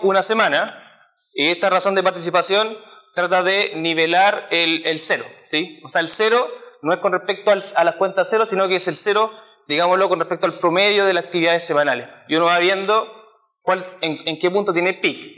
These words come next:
Y el, el Compact Index es un estadístico de entropía un poquito más, menos intuitivo, pero que da cuenta de la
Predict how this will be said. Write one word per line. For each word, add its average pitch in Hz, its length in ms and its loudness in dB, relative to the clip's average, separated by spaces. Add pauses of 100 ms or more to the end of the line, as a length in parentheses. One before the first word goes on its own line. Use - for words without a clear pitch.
(440)
Y 175 140 -2
el, 233 260 0
el - 140 -6
Compact 240 420 0
Index 277 580 0
es - 40 -4
un 226 120 0
estadístico 233 640 0
de 233 100 0
entropía 220 340 0
un 233 60 -2
poquito 226 360 -2
más, 233 220 2
menos 226 200 0
intuitivo, 247 840 -2
pero 180 180 2
que 185 100 0
da 208 160 2
cuenta 240 680 0 (380)
de 175 380 0
la 160 480 0